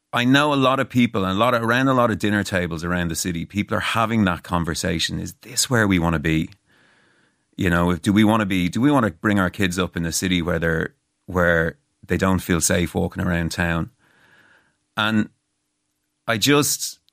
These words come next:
would like to, to, to, to, to kind of say it to the, to the powers that be. We need leadership in Dublin. We need to get somebody who has a,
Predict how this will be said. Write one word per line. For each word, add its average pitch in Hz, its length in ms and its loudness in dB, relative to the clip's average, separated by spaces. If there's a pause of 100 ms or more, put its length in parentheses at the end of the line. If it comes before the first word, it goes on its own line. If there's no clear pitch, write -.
(300)
would 107 180 0
like 107 300 0
to, 90 340 0 (440)
to, 87 360 0 (640)
to, 92 120 -10
to, - 160 -8
to - 140 -10
kind 101 180 -4
of 78 100 -4 (500)
say 107 340 2
it 151 140 0
to 92 100 -4
the, 80 240 0 (120)
to - 120 -10
the 82 100 -4
powers 87 420 -4
that 78 160 -8
be. 87 340 0 (720)
We 117 100 0
need 131 400 6
leadership 113 540 -2
in 78 100 -8
Dublin. 73 320 -10 (1200)
We 104 100 2
need 139 360 6
to 127 80 -4
get 110 180 0
somebody 92 540 0 (240)
who 92 160 -2
has 92 200 -2
a, 82 300 -2